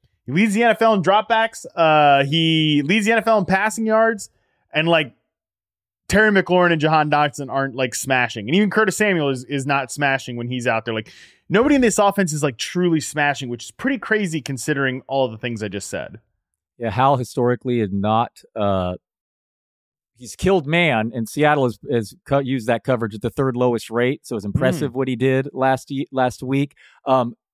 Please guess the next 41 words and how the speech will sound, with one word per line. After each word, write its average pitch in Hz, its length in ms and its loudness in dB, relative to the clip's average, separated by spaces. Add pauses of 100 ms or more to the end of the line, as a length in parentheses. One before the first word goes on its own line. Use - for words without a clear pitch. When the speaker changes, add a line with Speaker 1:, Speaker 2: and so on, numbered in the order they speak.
Speaker 2:
part 226 160 0
of 285 60 -2
the 262 60 -8
reason 202 180 -2
he's 151 100 -4
not 151 140 0
getting 131 160 -8
sacked 156 300 -4
so 131 80 -10
much 113 180 -8
is 107 80 -14
he's 113 240 -12
throwing 139 240 2
to 165 80 0
his 117 160 -2
running 131 240 -2
backs, - 420 -8 (100)
and 117 120 -4
he 113 80 -2
has 123 120 -6
Gibson 131 340 -2
Speaker 1:
Yeah. 98 140 0
Speaker 2:
and 113 80 -2
Robinson 135 500 0
making 131 320 0
plays, 143 460 0 (380)
and 123 160 -2
it's 113 220 -4 (100)
helped 135 300 -4
the 135 100 -2
offense 139 380 0
move 147 160 0
the 139 80 0
chains 147 460 -2
and, 147 420 -2
you 117 60 -8
know, 110 80 -2
preventing 123 480 -2
these 123 160 -4
sacks. 127 420 0
So 113 260 0